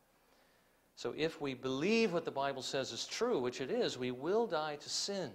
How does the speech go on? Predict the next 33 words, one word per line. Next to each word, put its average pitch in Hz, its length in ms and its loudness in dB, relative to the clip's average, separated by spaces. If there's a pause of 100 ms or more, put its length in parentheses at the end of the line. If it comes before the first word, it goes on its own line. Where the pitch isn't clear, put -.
(960)
and 120 140 -6
we 120 120 0
will 143 360 2
live 135 260 -2
obedient 123 640 -8
lives. 135 560 -10 (1120)
We've 151 120 0
seen 208 240 2
several 196 380 2
commandments 170 720 0
also 147 460 0
to 151 160 -8
do 190 200 -4
this 147 220 -2
very 131 260 0
thing, 131 420 -4
to 147 140 -2
love 170 360 4
the 208 100 2
Lord 131 240 4
our 117 160 4
God 107 380 0
with 127 160 -8
all 113 180 2
our 110 100 2
heart, 113 240 -4
mind, 107 240 -8
soul, 107 300 -8
and 98 80 -20
strength, 127 380 -10
which, 117 180 -8
of - 140 -18
course, 117 300 -6